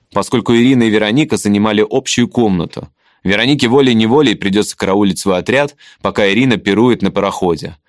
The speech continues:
А без Вероники Игорю теперь было скучно. Вероника уже занимала все его мысли.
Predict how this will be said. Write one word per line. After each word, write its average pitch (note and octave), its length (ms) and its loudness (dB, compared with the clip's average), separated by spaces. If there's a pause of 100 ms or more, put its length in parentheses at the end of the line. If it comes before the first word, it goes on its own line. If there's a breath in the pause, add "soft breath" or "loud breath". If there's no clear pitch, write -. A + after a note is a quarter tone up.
(320)
А G2 80 -4
без F#2 160 -4
Вероники G2+ 580 0
Игорю F2+ 460 -2 (180)
теперь E3 260 -2
было F#2+ 180 0
скучно. - 520 -8 (600)
Вероника A2 420 0
уже A2 280 2
занимала E2+ 480 -2
все - 220 -2
его G2 180 0
мысли. D#2+ 480 -8